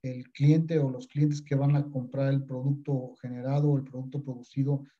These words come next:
han firmado un contrato, los clientes son de primera línea, etcétera. Generalmente los inversionistas meten el capital a riesgo y van con la participación que, que les toca, ¿no? Este, si el proyecto no presenta esas características idóneas,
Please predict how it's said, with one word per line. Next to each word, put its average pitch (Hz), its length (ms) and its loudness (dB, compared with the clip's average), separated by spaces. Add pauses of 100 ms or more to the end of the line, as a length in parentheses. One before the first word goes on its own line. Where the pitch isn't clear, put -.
(120)
han 139 160 4
firmado 139 320 4
un 139 100 4
contrato, 147 640 2
los 131 140 -4
clientes 135 260 -2
son 131 140 0
de 127 100 -6
primera 131 380 -2
línea, 135 280 4
etcétera. 160 520 0 (400)
Generalmente 190 580 4
los 160 220 -4
inversionistas 151 500 4
meten 170 300 2
el 143 100 4
capital 160 460 0
a 156 40 6
riesgo 160 600 4
y 139 140 0
van 156 340 0
con 147 160 0
la 131 100 -2
participación - 680 -6
que, 143 240 -2 (320)
que 131 80 -4
les 135 200 -2
toca, 151 360 -4
¿no? 185 400 -4 (240)
Este, 131 760 -2
si - 220 0
el 151 80 6
proyecto 165 440 4
no 196 200 -2
presenta 185 540 0
esas 151 220 0
características 143 960 -2
idóneas, 143 640 2